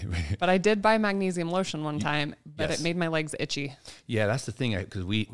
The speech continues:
Speaker 1: um, we used to carry a spray in the office where people would spray, you know, on their body and they're like, "Oh,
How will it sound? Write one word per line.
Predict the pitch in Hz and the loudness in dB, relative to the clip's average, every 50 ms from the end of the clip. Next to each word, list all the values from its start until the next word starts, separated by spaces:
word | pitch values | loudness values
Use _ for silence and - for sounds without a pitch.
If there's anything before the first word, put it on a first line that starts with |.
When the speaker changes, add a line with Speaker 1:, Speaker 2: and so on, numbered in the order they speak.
| 110 - | -10 -10
Speaker 1:
um, | - 92 85 80 82 80 85 | -6 -6 -4 -4 -4 -6 -6
we | 101 | -6
used | 104 104 - | -6 -6 -6
to | - | -8
carry | - - 95 87 85 | -8 -6 -4 -4 -4
a | 76 | -4
spray | - - - - 78 76 78 73 73 71 73 80 - | -6 -8 -8 -6 -4 -2 -2 -2 -4 -4 -6 -10 -14
in | - 76 80 | -18 -16 -10
the | 78 | -8
office | 76 76 76 - - 85 - - | -8 -8 -8 -8 -10 -12 -10 -10
where | 82 82 | -10 -10
people | 78 - 95 82 80 | -10 -10 -12 -12 -12
would | 76 78 | -14 -16
spray, | - - - 80 80 80 80 78 - - - | -18 -14 -8 -6 -4 -4 -4 -4 -6 -8 -10
you | - 82 | -12 -10
know, | 76 73 | -10 -8
on | 73 73 | -8 -10
their | 73 69 | -10 -10
body | 71 73 73 76 76 | -8 -8 -8 -8 -8
and | 73 73 | -8 -10
they're | 67 69 | -10 -12
like, | - - | -12 -14
"Oh, | 165 170 | -16 -18